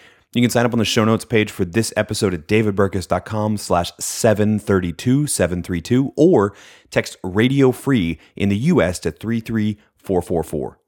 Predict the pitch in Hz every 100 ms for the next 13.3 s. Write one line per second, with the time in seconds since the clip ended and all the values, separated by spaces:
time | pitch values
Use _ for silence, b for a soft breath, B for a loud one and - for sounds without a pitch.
0 | _ _ _ _ _ _ _ _ 107 131
1 | 170 151 123 123 123 127 - 104 95 104
2 | 123 110 101 117 107 110 98 - - -
3 | 107 123 90 - 95 - 90 - 107 101
4 | - 120 - 87 87 92 98 113 120 -
5 | 107 101 90 90 98 104 95 - - -
6 | 90 90 98 - 110 92 95 85 90 107
7 | 117 120 - B B B - 107 113 131
8 | 117 107 120 95 95 92 87 85 85 -
9 | 80 - - b b b b b 113 123
10 | 120 101 110 107 98 92 98 98 95 90
11 | - 101 117 110 98 92 - - - 107
12 | 110 104 101 95 - 151 151 143 - 190
13 | 175 127